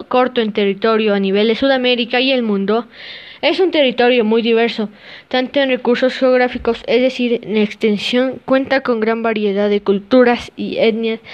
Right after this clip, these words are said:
que lo componen y forman una sola nación orgullosa de su historia y diversidad cultural, la diversidad de climas y accidentes geográficos, así como su historia colonial, que nos dejó una era hispánica.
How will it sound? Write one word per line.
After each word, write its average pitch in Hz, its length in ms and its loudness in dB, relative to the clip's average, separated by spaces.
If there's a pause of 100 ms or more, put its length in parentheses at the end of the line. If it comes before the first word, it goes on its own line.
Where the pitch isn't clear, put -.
(240)
que 214 100 2
lo 202 160 4
componen 220 500 0
y 208 60 -2
forman 220 500 -2
una 240 280 0
sola 233 260 0
nación 220 300 -4
orgullosa 220 720 -2 (340)
de 208 140 -2
su 208 100 -6
historia 233 500 0
y 226 120 -4
diversidad 202 480 -6
cultural, 233 420 -4 (340)
la - 100 -4
diversidad 320 480 -4
de 339 120 -6
climas 247 640 -12
y 226 100 -6
accidentes 226 440 -8
geográficos, 311 640 -6 (180)
así 302 240 2
como 294 240 0
su 247 80 -2
historia 220 460 2
colonial, 202 460 0 (300)
que 233 120 -4
nos 226 160 2
dejó 233 360 0 (340)
una 262 360 -2
era 233 300 -2
hispánica. 220 560 -6